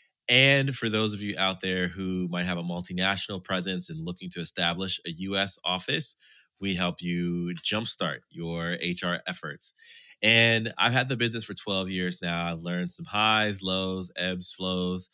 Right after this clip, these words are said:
Um, but what keeps me passionate about growing our business and, and having an impact on others is that we exist to help people be more excited about Monday than they are about Friday.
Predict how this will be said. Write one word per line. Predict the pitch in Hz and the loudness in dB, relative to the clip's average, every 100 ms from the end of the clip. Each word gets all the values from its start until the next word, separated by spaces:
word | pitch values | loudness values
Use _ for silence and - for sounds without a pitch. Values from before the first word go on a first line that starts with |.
| - - - | -18 -18 -4
Um, | 92 92 | -2 0
but | 90 | 0
what | 101 107 | -2 -2
keeps | - 175 175 | 0 -2 0
me | 147 | -6
passionate | - 104 113 - 107 92 | 0 2 2 -2 -4 -4
about | 85 87 87 - | 0 0 0 -4
growing | 90 92 101 95 | -6 -2 -2 -2
our | 82 80 | -4 -6
business | 82 82 87 85 - | -6 -8 -6 -8 -8
and, | 85 85 | -12 -8
and | - | -6
having | 92 107 110 | -2 -2 -2
an | - | -4
impact | 175 90 92 - - | -4 -2 -4 -4 -8
on | - | -10
others | - 95 90 82 - - - - - | -4 -2 -2 -4 -8 -18 -20 -14 -2
is | 104 | 4
that | 120 107 101 | 6 4 0
we | 113 139 | 2 4
exist | 147 113 113 110 | 4 0 -4 -2
to | |
help | 98 98 95 - | -4 -2 -4 -4
people | 98 95 90 | -8 -6 -8
be | 95 | -8
more | 90 98 113 | -6 -2 0
excited | 113 98 95 98 | 0 0 0 0
about | 87 80 69 | -4 -6 -8
Monday | 85 90 92 104 127 - - _ | -6 -4 0 0 -2 -8 -20 _
than | 104 | -6
they | 104 | -4
are | 67 95 | -2 -2
about | 98 78 | -2 -8
Friday. | - 92 92 87 64 | -6 -2 0 0 -4